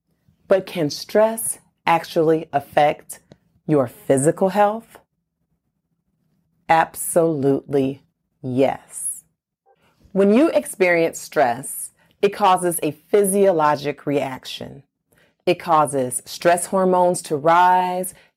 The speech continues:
your heart rate increases, it causes certain muscles to contract,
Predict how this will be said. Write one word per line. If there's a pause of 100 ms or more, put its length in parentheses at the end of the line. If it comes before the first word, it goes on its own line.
(260)
your
heart
rate
increases, (220)
it
causes
certain
muscles
to
contract,